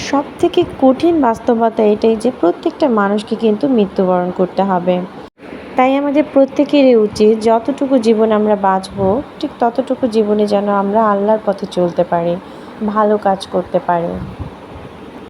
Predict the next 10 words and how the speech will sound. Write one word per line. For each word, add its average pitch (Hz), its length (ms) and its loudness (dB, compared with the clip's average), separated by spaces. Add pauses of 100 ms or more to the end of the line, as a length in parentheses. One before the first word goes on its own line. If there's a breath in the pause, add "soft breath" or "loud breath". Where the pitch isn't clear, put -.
(600)
আমরা 269 280 2 (400)
মৃত্যুবরণ 294 600 2 (100)
করলে 294 320 4
কিন্তু 302 180 -2 (120)
সাথে 269 360 0 (260)
কিছুই 320 480 0
নিয়ে 190 220 4
যাব 180 160 2 (140)
না, 175 80 -2 (440 loud breath)
শুধুমাত্র 294 500 2